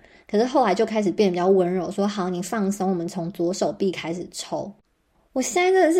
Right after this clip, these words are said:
是想到那个当下，我还是头皮发麻，你就知道我到底有多恨抽血这件事。好，我就快速带过这一段。反正他插了左边之后，他一直在抱怨我的血管很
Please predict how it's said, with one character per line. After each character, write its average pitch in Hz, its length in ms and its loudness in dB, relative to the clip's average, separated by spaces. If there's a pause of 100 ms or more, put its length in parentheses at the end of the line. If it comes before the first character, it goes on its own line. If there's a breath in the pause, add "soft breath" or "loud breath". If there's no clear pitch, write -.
(140)
是 - 40 -6
想 202 340 -2
到 262 120 2
那 294 80 2
个 262 80 2
当 226 280 0
下， 254 160 -2
我 190 60 4
还 196 100 2
是 220 80 6
头 180 280 2
皮 180 260 -4
发 165 340 -6
麻， 180 200 -2
你 170 80 -4
就 277 80 -2
知 262 80 0
道 302 140 6
我 208 100 6
到 226 240 0
底 165 80 0
有 147 80 2
多 160 360 -2
恨 190 640 -2
抽 - 380 0
血 202 320 -4
这 160 100 -6
件 156 240 -6
事。 - 320 -14 (640 loud breath)
好， - 140 0
我 175 60 4
就 208 80 6
快 220 240 2
速 202 140 4
带 196 160 2
过 170 140 2
这 170 100 -2
一 139 80 -4
段。 - 240 -8
反 180 100 -6
正 220 140 -2
他 233 140 -4
插 214 240 -2
了 190 100 2
左 - 180 -4
边 170 260 -2
之 165 100 -10
后， 165 140 -2
他 190 120 -8
一 196 60 0
直 190 40 2
在 180 80 0
抱 175 220 -2
怨 180 200 0
我 - 100 -8
的 - 60 -8
血 - 220 -8
管 147 160 -4
很 185 160 -6